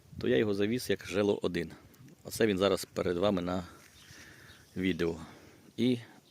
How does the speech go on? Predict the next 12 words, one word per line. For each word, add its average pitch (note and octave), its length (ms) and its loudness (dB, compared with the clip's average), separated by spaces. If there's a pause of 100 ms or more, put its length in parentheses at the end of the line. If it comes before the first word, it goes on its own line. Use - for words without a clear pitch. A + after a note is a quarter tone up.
(960)
саме G2+ 300 4
ним B2+ 220 4 (560)
вихваляється G2 680 4 (920)
більшість - 560 0 (260)
садівників F#2+ 500 0
зараз, D#2 320 -4 (840)
тому F#2 140 -2
що - 120 -2
він F2+ 80 2
вже F2+ 160 2 (240)
достатньо F#2 400 -2
розповсюджений. E2+ 640 -2